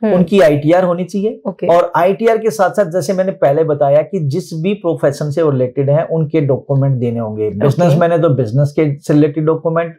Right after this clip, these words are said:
Speaker 2: गवर्नमेंट जॉब है, गवर्नमेंट जॉब से रिलेटेड, जो कि मैं पहले डिस्कस कर चुका हूँ,
Speaker 1: हाँ जी,
Speaker 2: बार-बार
Speaker 1: हाँ जी।
Speaker 2: रिपीट करूंगा तो ये शो बहुत बड़ा हो
Speaker 1: बहुत
Speaker 2: जाएगा।
Speaker 1: लंबा हो जाएगा, जी।
Speaker 2: इसके अलावा प्राइवेट जॉब है तो प्राइवेट जॉब से रिलेटेड, पेंशन है तो पेंशन से रिलेटेड, इसके
Speaker 1: हम्म।
Speaker 2: अलावा अगर,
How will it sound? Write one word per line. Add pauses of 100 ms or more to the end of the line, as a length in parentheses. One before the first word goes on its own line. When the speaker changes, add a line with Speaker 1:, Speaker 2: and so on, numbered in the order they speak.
(100)
Speaker 2:
गवर्नमेंट
जॉब
है,
गवर्नमेंट
जॉब
से
रिलेटेड,
जो
कि
मैं
पहले
डिस्कस
कर
चुका
हूँ,
Speaker 1:
हाँ
जी,
Speaker 2:
बार-बार
Speaker 1:
हाँ
जी।
Speaker 2:
रिपीट
करूंगा
तो
ये
शो
बहुत
बड़ा
हो
Speaker 1:
बहुत
Speaker 2:
जाएगा।
Speaker 1:
लंबा
हो
जाएगा,
जी।
Speaker 2:
इसके
अलावा
प्राइवेट
जॉब
है
तो
प्राइवेट
जॉब
से
रिलेटेड,
पेंशन
है
तो
पेंशन
से
रिलेटेड,
इसके
Speaker 1:
हम्म।
Speaker 2:
अलावा
अगर,